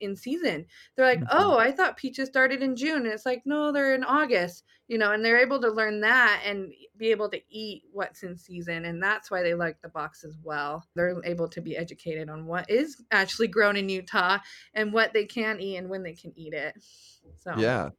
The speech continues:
Speaker 2: that's a really great aspect. Do you guys ever do, like, recipes as well in,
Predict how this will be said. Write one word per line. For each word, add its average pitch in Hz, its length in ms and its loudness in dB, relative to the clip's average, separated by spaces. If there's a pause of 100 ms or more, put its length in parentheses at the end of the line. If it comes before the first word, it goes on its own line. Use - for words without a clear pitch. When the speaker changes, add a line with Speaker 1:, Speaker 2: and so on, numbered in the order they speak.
(420)
Speaker 2:
that's 113 200 0
a 147 40 -4
really 123 260 -2
great 107 260 -2
aspect. 101 400 -2
Do 120 60 -2
you 127 100 2
guys 131 200 4
ever 147 180 0
do, 139 220 -4
like, 117 280 -2
recipes 117 580 -4
as 113 140 -6
well 95 300 0
in, 101 340 -6